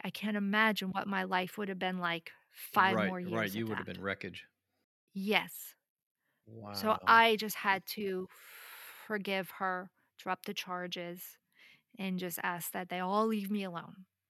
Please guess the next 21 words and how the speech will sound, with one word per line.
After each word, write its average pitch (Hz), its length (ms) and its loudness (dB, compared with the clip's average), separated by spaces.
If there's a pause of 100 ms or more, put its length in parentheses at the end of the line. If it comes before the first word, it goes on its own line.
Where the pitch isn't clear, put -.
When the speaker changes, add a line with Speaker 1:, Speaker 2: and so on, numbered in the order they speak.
(800)
Speaker 1:
At 202 80 0
that 254 160 8
point, 269 180 6
I'm 226 140 6
like, 214 140 2
"I 226 200 8
just 202 240 -6
want 208 180 -2
you 202 80 0
all 196 140 2
to 190 100 -2
leave 190 200 -2
me 196 100 -4
alone," 180 300 -8 (180)
you 202 260 -4
know? 98 420 -2 (1000)
Speaker 2:
Ugh. 226 420 4
Speaker 1:
So, 208 160 0 (1000)
that's 226 180 8
what 247 180 6
happened 208 520 2